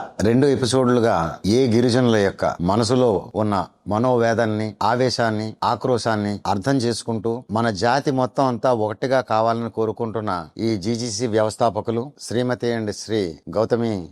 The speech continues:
ఇస్లావత్ జమలా గారికి, అట్లనే అశేష అఖండ జనవాహినిగా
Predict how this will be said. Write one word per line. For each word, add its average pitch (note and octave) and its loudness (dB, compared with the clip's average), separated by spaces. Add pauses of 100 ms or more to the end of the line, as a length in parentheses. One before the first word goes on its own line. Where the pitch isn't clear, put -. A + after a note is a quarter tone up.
(140)
ఇస్లావత్ A#2 2 (160)
జమలా G#2 2 (100)
గారికి, F#2+ 0 (120)
అట్లనే A#2+ 0 (280)
అశేష D3 2
అఖండ B2 0 (260)
జనవాహినిగా B2+ 0